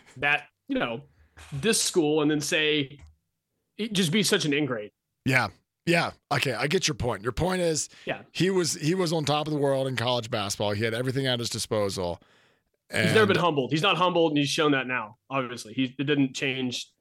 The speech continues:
Speaker 2: anything about
Speaker 1: Yeah.
Speaker 2: him.
Speaker 1: Yeah, he still thinks that he deserves the best players when he's at Saint John's.
Speaker 2: Right.
Speaker 1: All right, give me
Speaker 2: Right.
Speaker 1: your, give me your goat of the week, Trainer.
Speaker 2: Uh, I've actually got, I've got two legit goats. Like, um,
Speaker 1: Oh.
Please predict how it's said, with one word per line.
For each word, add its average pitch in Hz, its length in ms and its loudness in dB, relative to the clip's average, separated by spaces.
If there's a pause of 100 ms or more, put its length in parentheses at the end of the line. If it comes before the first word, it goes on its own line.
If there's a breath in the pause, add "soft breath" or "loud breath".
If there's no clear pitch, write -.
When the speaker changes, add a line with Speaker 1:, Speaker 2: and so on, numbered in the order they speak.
(160)
Speaker 2:
anything 120 400 -6 (120)
about 117 140 0
Speaker 1:
Yeah. 101 160 0
Speaker 2:
him. 101 160 -12 (160)
Speaker 1:
Yeah, 95 320 0
he 131 140 0
still 131 260 0
thinks 120 320 -4
that 107 160 -2
he 113 100 -2
deserves 107 400 -2
the 110 60 -6
best 92 260 -2
players 92 360 -2
when 90 80 -10
he's 80 80 -6
at 76 140 -4
Saint 80 220 -2
John's. 73 280 -4
Speaker 2:
Right. 113 120 -6 (420 loud breath)
Speaker 1:
All 175 160 4
right, 147 100 0
give 190 140 2
me 214 80 0
Speaker 2:
Right. 208 40 4
Speaker 1:
your, 196 140 0
give 190 180 -2
me 220 80 -2
your 196 120 2
goat 175 400 2
of 147 120 -4
the 147 100 0
week, 143 300 -2
Trainer. 117 380 -2 (1400)
Speaker 2:
Uh, 185 40 0 (360)
I've 185 60 2
actually 226 220 2
got, 240 180 4
I've 175 120 -2
got 233 160 0
two 262 500 2
legit 170 440 4
goats. 143 520 2 (460)
Like, 160 160 4
um, 147 580 4
Speaker 1:
Oh. - 160 -10